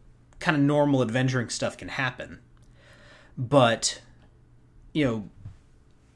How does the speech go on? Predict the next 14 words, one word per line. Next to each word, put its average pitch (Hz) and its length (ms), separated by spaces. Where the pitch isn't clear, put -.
the 156 160
ramifications 160 1000
of 131 80
having 139 360
a 123 60
knockdown, 127 640
drag-out 110 880
combat, - 880
uh, 107 220
will 123 140
be 127 360
gigantic 131 800
and 120 500
may 139 800